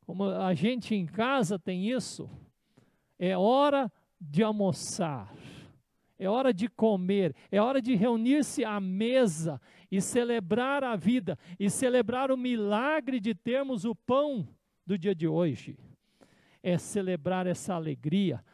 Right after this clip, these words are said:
o cheiro, as conversas, não é? O apreciar uma boa comida. Venham comer.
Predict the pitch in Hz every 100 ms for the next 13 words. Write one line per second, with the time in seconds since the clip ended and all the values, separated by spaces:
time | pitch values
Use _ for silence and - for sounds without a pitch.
0 | _ 214 180 - - 208 240 240 196 127
1 | 107 - _ _ - 180 - - 190 147
2 | 202 254 233 - - 214 151 - - -
3 | - - 170 208 269 247 _ _ - 170
4 | 214 202 233 233 220 - 214 214 220 277
5 | 262 214 196 156 175 226 180 180 170 202
6 | 233 143 131 - _ - - 139 185 262
7 | 294 254 185 185 185 170 156